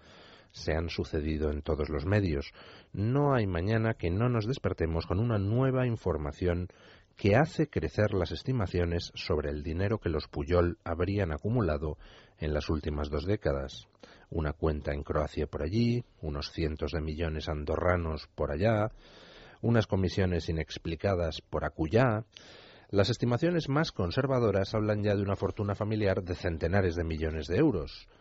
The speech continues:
Las más aventuradas elevan esa cifra a los miles de millones. Será la justicia la que tenga que aclarar el importe total de esa fortuna y, lo que es más importante,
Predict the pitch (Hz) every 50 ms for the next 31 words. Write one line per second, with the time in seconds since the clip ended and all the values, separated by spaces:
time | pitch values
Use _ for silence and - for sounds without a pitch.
0 | - - - - - - - - - - 71 71 73 76 73 76 85 82 82 85
1 | - - 90 92 90 87 87 85 - - - - 87 82 80 85 82 85 85 87
2 | 85 - 95 - 82 78 - - 78 78 80 - - 85 78 73 69 - 82 82
3 | 95 98 85 71 67 65 73 73 69 71 73 80 104 107 98 85 78 71 69 -
4 | - - - - - - - - - - - - - - 80 78 87 98 101 -
5 | 113 - - - 113 - - 101 95 98 - - - - 85 82 78 78 - -
6 | 80 - - 101 107 104 98 80 - 101 101 - 120 117 107 101 87 80 - -
7 | _ 92 87 82 82 80 80 - - 113 117 - - 117 - - 80 - 85 85
8 | 87 87 90 87 80 73 76 73 76 80 - 107 98 - 117 117 - 104 90 82
9 | 80 80 - - _ _ _ _ _ 139 143 - - _ _ - _ 85 80 71
10 | 67 - - 76 73 78 90 - - 69 65 - 92 95 - - - - 82 71
11 | 73 - 78 71 71